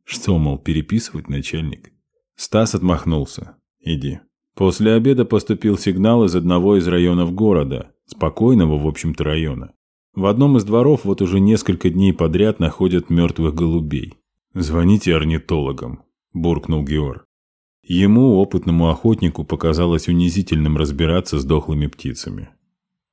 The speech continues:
«У голубей перегрызено горло», бесстрастно сообщил мастер-аналитик, передавая Геору разнарядку. «Значит, это кот.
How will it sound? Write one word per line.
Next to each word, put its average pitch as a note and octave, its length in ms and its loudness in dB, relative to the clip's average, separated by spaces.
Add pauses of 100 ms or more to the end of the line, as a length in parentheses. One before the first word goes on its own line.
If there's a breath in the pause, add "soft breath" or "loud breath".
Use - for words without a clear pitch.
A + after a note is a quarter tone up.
(200)
«У E2 80 -4
голубей F2+ 560 2
перегрызено F2 800 0
горло», D2+ 600 -4 (600)
бесстрастно F#2 640 0
сообщил F2 480 -4
мастер-аналитик, E2+ 1000 -4
передавая D#2+ 600 -2
Геору D2 420 -6
разнарядку. D2 880 -10 (580)
«Значит, E2+ 520 0
это F#2 200 0
кот. - 400 -6